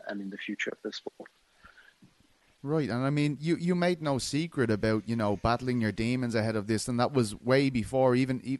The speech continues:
Speaker 2: even the Pedersoli fight that you came out and you made this public. I mean, is it good to see so many people get behind you and support you? 'Cause I've seen a,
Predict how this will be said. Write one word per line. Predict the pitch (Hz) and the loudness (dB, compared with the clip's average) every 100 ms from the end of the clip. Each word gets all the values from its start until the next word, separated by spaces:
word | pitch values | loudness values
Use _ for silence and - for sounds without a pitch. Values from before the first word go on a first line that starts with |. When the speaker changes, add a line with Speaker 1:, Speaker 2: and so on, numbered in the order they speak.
| - | -6
Speaker 2:
even | 127 135 123 | -4 0 0
the | |
Pedersoli | 107 131 123 - 131 151 143 | 0 0 0 0 0 0 0
fight | 127 113 | 0 0
that | 117 | 0
you | 113 | -2
came | 127 123 120 | -2 0 2
out | 120 | 2
and | 117 | 2
you | 113 | 2
made | 113 113 | 2 0
this | 113 - | -2 -2
public. | 139 143 117 - - - - - | -2 0 0 -2 -18 -20 -20 -2
I | 143 | 2
mean, | 147 147 147 _ _ - | 4 4 0 _ _ 0
is | 156 151 | 2 2
it | 135 | 6
good | 185 190 | 6 6
to | 170 | 2
see | - 139 165 | 0 -2 0
so | - 147 | 0 2
many | 143 139 | 2 2
people | 127 147 127 | 0 2 2
get | 113 131 139 | 2 2 2
behind | 104 117 131 143 | 0 2 2 2
you | 147 | 2
and | 139 | 2
support | 113 101 120 143 156 | 0 0 2 2 2
you? | 143 | 2
'Cause | 131 139 | 2 2
I've | 156 | 2
seen | 170 151 | 0 0
a, | 131 113 | 2 0